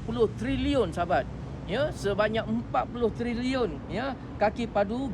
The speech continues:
gas mencetuskan konflik antarabangsa yang tidak diisytiharkan dengan pihak serantau dan antarabangsa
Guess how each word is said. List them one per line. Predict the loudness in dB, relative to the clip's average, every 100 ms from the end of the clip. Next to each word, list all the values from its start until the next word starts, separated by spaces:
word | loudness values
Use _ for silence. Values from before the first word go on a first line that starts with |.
| -4
gas | -4 -4 -8 -10 -4
mencetuskan | -4 -4 -6 -2 -4 0 0 0 -2 2
konflik | 2 2 -4 -4 -4 -8 -6
antarabangsa | -2 -2 0 0 2 0 0 -2 0 2 2 0 -6 0
yang | 0
tidak | 0 -2 -2 -2
diisytiharkan | -4 -6 -4 0 2 0 2 2 2 -2 -10 -10 -6
dengan | -2 0 2 2 0 0
pihak | 0 2 0 -2
serantau | -2 -2 0 -2 0
dan | -2 -2
antarabangsa | -4 -4 -4 -2 -2 -2 -4 -2